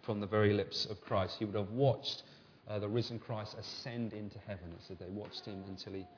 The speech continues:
kind of, he was lost from view. He would have been one of the guys who did that. He became a leader in the early church, a pillar in the early church. He wrote the Gospel of John. He wrote three letters, uh, that bear his name. He also wrote a Revelation that we find right at the back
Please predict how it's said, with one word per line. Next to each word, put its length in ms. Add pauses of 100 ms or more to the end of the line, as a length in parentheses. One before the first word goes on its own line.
(300)
kind 140
of, 100
he 160
was 140
lost 340
from 220
view. 340 (680)
He 80
would 80
have 80
been 180
one 100
of 80
the 60
guys 320
who 80
did 140
that. 80
He 100
became 460 (240)
a 60
leader 340
in 200
the 120
early 240
church, 380
a 60
pillar 400 (320)
in 80
the 60
early 140
church. 280
He 80
wrote 220
the 80
Gospel 460
of 80
John. 200
He 100
wrote 220
three 440
letters, 580 (320)
uh, 160
that 240
bear 220
his 200
name. 220
He 80
also 280
wrote 360 (240)
a 100
Revelation 640
that 100
we 80
find 320
right 220
at 60
the 80
back 360